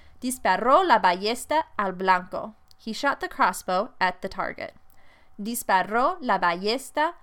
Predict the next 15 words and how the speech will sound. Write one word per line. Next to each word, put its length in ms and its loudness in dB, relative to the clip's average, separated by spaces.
al 120 2
blanco." 640 -6
He 160 -14
shot 280 2
the 80 -4
crossbow 560 -2
at 180 -2
the 80 -14
target. 420 -10
An 120 0
example 540 -2
of 200 -2
dispararse 960 -2
would 180 -8
be, 260 -10